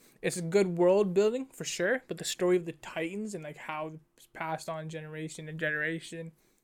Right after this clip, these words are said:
it was like, "All right, like, it's, it's okay." Um, I'd probably say this is the most information in a season I've ever gotten.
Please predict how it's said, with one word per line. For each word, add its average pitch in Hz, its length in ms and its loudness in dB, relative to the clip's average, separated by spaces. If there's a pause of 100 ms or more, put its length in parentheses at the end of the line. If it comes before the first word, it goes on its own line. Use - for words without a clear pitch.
(260)
it 220 180 10
was 185 120 6
like, 165 200 2
"All 156 260 0
right, 151 200 -4
like, 151 160 -14 (640)
it's, - 180 -16
it's - 180 -10
okay." - 360 -10 (760)
Um, 156 520 6 (520)
I'd 196 220 10
probably 220 240 10
say 190 240 8
this 185 200 4
is 180 160 2
the 160 100 0
most 165 440 0 (1800)
information 170 680 0
in 165 140 -4
a 160 60 -2
season 175 480 -2
I've 151 140 -2
ever 151 200 -2
gotten. 160 440 -8